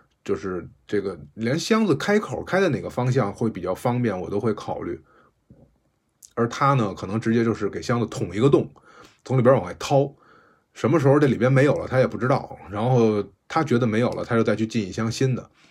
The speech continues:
以至于到现在，我那儿有几箱去年进的康师傅冰红茶两升的大桶的，到现在还没卖出去呢，因为在门后边放着，纸箱子都给放烂了。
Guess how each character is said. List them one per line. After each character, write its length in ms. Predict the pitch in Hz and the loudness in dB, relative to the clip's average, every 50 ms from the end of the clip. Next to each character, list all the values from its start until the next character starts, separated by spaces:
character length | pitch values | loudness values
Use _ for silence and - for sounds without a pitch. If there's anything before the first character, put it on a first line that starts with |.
| _ _ _ _ _ - _ _ _ _ _ _ _ _ - | _ _ _ _ _ -20 _ _ _ _ _ _ _ _ -6
以 160 | 107 104 107 | -2 -2 2
至 200 | 113 165 170 139 | 6 8 8 8
于 120 | 120 127 | 8 6
到 160 | 135 147 139 135 | 6 6 6 4
现 280 | 139 - 147 127 120 127 | 4 4 2 4 4 4
在， 280 | 147 147 120 101 92 | 4 2 2 0 -2
我 280 | 90 92 92 87 85 90 | -2 -4 -4 -4 -6 -4
那 100 | 98 107 | -4 -4
儿 160 | 107 104 101 | -2 -2 -2
有 180 | 98 92 95 113 | -2 0 0 0
几 220 | 117 - 92 85 | 0 -2 -4 -12
箱 360 | 85 - - 101 101 101 104 101 | -10 -6 -4 -4 -4 -4 -6 -8
去 380 | - - - - - 160 139 110 | -8 -10 -10 -8 -4 -2 -2 -2
年 320 | 95 92 87 87 92 98 | -2 -4 -8 -10 -12 -12
进 280 | - - 113 104 95 90 | -10 -8 -8 -8 -8 -8
的 200 | 90 87 87 87 | -10 -10 -12 -10
康 260 | - - 123 120 117 | -10 -6 -6 -4 -4
师 140 | 113 - 120 | -4 -4 -4
傅 120 | 104 101 | -4 -4
冰 160 | - - 110 104 | -4 -4 -4 -4
红 180 | 107 104 110 | -4 -6 -6
茶 200 | 104 98 87 90 | -6 -6 -6 -6
两 240 | 101 98 98 82 80 - - | -4 -4 -4 -6 -6 -12 -10
升 300 | - - 120 117 120 113 | -4 -4 -2 -2 -2 -4
的 120 | 92 - - _ _ - - _ _ _ _ | -6 -8 -12 _ _ -20 -20 _ _ _ _
大 240 | - 135 117 104 110 | -4 -4 -2 -2 -4
桶 220 | - - - 85 - - | -6 -8 -10 -12 -10 -10
的， 140 | 87 85 80 - - _ - _ _ _ _ | -10 -10 -12 -14 -20 _ -20 _ _ _ _
到 100 | - 110 | -4 -4
现 160 | 113 - 117 | -2 -2 -2
在 100 | 113 117 | 0 0
还 120 | 98 104 95 | -2 -2 -4
没 80 | 92 | -8
卖 180 | 90 98 92 87 | -8 -8 -8 -8
出 100 | - 92 | -8 -10
去 140 | 82 87 90 | -10 -10 -12
呢， 100 | 85 87 | -10 -6
因 120 | 101 107 113 | -2 0 0
为 80 | 110 | 2
在 100 | 110 110 | 0 0
门 220 | 98 95 92 101 110 | -2 -4 -6 -6 -4
后 140 | 120 120 | -2 -2
边 120 | 95 92 87 | -2 -2 -6
放 200 | - 98 87 85 | -8 -8 -8 -10
着， 60 | 80 - | -12 -14
纸 160 | - - 92 | -14 -12 -10
箱 220 | 85 - 123 120 123 | -6 -4 -2 -2 0
子 60 | 107 | 0
都 80 | 113 117 | 0 0
给 100 | 110 - | 0 0
放 240 | - 123 110 104 | -2 -4 -4 -2
烂 180 | 117 127 120 90 | 0 0 -2 -2
了。 140 | 80 - | -4 -10